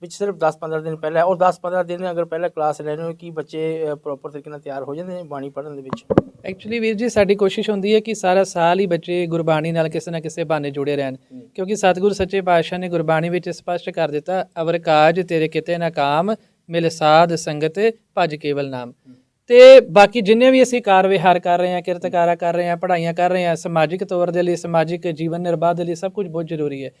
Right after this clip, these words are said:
Speaker 2: ਪਰ ਜਿਹੜਾ ਸਾਡਾ ਮੁੱਖ ਮਕਸਦ ਹੈ, ਇਹ ਕਿਤੇ ਨਾ ਕਿਤੇ ਇਹੀ ਹੈ, ਜੋ ਸੋਹਿਲਾ ਸਾਹਿਬ ਵਿੱਚ ਅਸੀਂ ਰੋਜ਼ ਪੜ੍ਹਦੇ ਹਾਂ, "ਔਧ ਕਟੈ ਦਿਨਸ ਰਹਿਣ ਆਰੇ, ਮਨ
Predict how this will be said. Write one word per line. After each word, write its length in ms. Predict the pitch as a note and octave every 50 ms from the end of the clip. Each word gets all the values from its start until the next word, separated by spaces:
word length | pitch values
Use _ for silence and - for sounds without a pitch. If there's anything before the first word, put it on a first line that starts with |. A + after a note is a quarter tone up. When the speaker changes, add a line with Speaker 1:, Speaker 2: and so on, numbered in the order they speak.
| _ _ _ _ _ -
Speaker 2:
ਪਰ 120 | G#3+ A3+
ਜਿਹੜਾ 240 | G3+ A3 A3+ A#3+ B3
ਸਾਡਾ 340 | A#3+ - G#3+ G3+ G3 G#3+ G3+
ਮੁੱਖ 260 | F#3+ F#3+ G#3 G#3 A#3+
ਮਕਸਦ 440 | A3+ A3 F#3+ E3 - G3+ F#3+ F3+ F3+
ਹੈ, 120 | F3 D#3+ D#3 _ _ _ -
ਇਹ 100 | A3 G#3
ਕਿਤੇ 240 | G#3 G#3+ G#3 G#3 G#3
ਨਾ 120 | G#3 G3+
ਕਿਤੇ 360 | G3 G3+ F#3+ F#3 G3+ F#3+ F#3+
ਇਹੀ 220 | F#3 F3+ G#3+ A3+ G#3+
ਹੈ, 140 | A3 A3+ A3+ _ _ _ _ -
ਜੋ 140 | F3 G3+ G3+
ਸੋਹਿਲਾ 360 | G3 - F#3+ F#3 G3 G3+ G3+
ਸਾਹਿਬ 220 | G3 G3+ G3+ F#3+ F#3
ਵਿੱਚ 160 | F#3 F3+ F#3
ਅਸੀਂ 200 | F3 - G3 F#3
ਰੋਜ਼ 200 | F3 G3 G3+ G#3
ਪੜ੍ਹਦੇ 380 | F#3+ G3 G3 G#3 G3+ A3+ A3+
ਹਾਂ, 120 | A#3 A#3 A3+ - - F#3+
"ਔਧ 260 | F#3 G3 G#3 G3+ G#3+
ਕਟੈ 420 | - G3+ F#3 F#3 F3 F3+ G3+ A#3 A3 - _ _ _ _ -
ਦਿਨਸ 280 | G3 G#3 G#3 G3+ G3+
ਰਹਿਣ 220 | F#3 F3 F3+ G3+ A3
ਆਰੇ, 320 | A3 A3 A3+ A#3+ B3+ B3+ - - - - -
ਮਨ 420 | F#3 F#3 F#3+ G3 G#3+ B3 C4+ D4